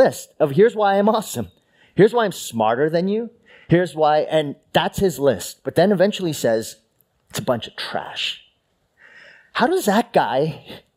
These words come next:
go from that person to suddenly say, "I'm gonna follow this cross"? It definitely is not going to be,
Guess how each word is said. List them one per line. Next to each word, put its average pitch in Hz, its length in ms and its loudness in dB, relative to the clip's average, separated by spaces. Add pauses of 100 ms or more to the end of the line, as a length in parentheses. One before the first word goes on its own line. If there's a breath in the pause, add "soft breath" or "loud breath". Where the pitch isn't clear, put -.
(420 loud breath)
go 175 180 4
from 151 260 -2
that 175 360 2
person 113 720 -2
to 151 100 4
suddenly 170 360 2
say, 127 480 2 (440)
"I'm 156 160 0
gonna 165 200 0
follow 117 800 -2 (120)
this 101 280 -2
cross"? - 800 -10 (2000)
It - 180 -4
definitely 143 460 2
is 117 120 0
not 113 240 -2
going 107 260 -4
to 104 80 -8
be, 95 440 -4